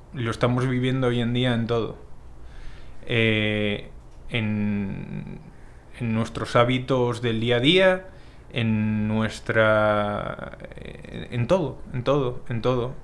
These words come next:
Y al fin y al cabo somos una sociedad y cada uno tiene su percepción de las cosas,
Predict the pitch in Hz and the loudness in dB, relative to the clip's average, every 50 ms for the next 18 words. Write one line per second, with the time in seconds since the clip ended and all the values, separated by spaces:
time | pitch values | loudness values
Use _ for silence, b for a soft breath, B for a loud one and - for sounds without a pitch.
0 | - - - - 123 113 101 101 110 110 - 131 123 123 123 120 143 131 131 120 | -12 -12 -6 -4 -2 0 0 0 -2 -2 0 0 0 0 4 4 4 4 4 2
1 | 131 123 127 127 - 151 139 139 135 - 135 123 127 127 123 127 135 143 143 147 | 0 0 -2 -2 -2 -2 -2 -2 -2 -2 -2 -2 0 2 4 6 6 6 4 4
2 | 147 131 123 120 120 117 117 113 110 110 - 120 113 110 113 117 123 127 139 139 | 0 0 0 -2 -2 -2 -2 -4 -4 0 2 2 4 4 4 2 2 2 2 2
3 | 139 135 131 - - - 123 127 127 131 131 127 123 120 B B B B B - | 2 0 0 -2 -4 -2 0 0 0 0 0 0 -2 -4 B B B B B -2
4 | - 131 120 123 120 - - 113 107 - 151 151 143 127 117 113 110 107 - - | 0 2 4 4 4 4 2 -2 2 4 6 6 8 6 6 6 4 4 4 2
5 | 139 131 147 160 156 156 - | 2 4 2 0 0 -2 -6